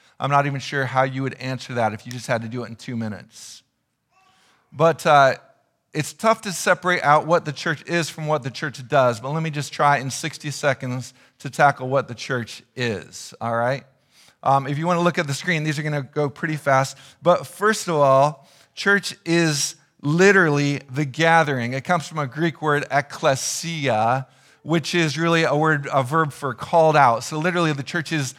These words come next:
those who are called out. What the church is not, uh, the church is not, uh, the German word Kirche. The church is not a place. Somewhere along the line, as we translated the Bible,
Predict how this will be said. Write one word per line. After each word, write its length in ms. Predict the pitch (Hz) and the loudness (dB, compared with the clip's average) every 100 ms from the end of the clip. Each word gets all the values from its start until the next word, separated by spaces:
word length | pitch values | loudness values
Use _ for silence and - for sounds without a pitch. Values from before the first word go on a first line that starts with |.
| _ - | _ -4
those 320 | 143 170 - | 0 2 0
who 80 | 175 | 2
are 180 | 147 | 2
called 440 | 120 - 160 151 131 - | 2 0 2 2 0 2
out. 640 | 135 120 - - - - - _ _ _ _ _ - | 4 4 0 -12 -12 -12 -16 _ _ _ _ _ 0
What 220 | 175 202 | 0 0
the 80 | 170 | -2
church 340 | - 208 - | -2 0 -2
is 260 | 170 160 151 | -2 -2 -2
not, 920 | 165 190 190 151 151 - - - - _ _ _ _ | -2 2 6 6 4 2 -8 -12 -14 _ _ _ _
uh, 200 | 139 147 | 2 4
the 120 | 151 | 2
church 300 | 139 214 196 | -4 -4 -2
is 160 | 185 156 | -4 -2
not, 480 | 175 170 175 - _ _ _ - | 4 6 4 2 _ _ _ -2
uh, 220 | 147 143 | 2 2
the 120 | 139 | 0
German 320 | 135 180 175 | 0 0 2
word 220 | 165 147 - | 2 0 -2
Kirche. 840 | - 196 202 - 135 131 139 160 _ _ | -2 -2 0 4 6 6 4 -2 _ _
The 80 | 156 | -8
church 260 | - 208 185 | -4 -4 -2
is 120 | 190 | 2
not 180 | 196 175 | 4 4
a 60 | |
place. 480 | - 190 170 131 101 | 2 2 4 4 -2
Somewhere 420 | - 196 208 214 | -2 0 2 4
along 280 | 208 196 190 | 4 6 4
the 60 | 170 | 2
line, 300 | 160 147 151 | 4 4 2
as 160 | 139 | -4
we 80 | 147 | -8
translated 500 | - 175 170 175 160 | -4 -4 -4 -4 -4
the 80 | 147 | 0
Bible, 460 | 139 139 131 143 | 4 6 4 0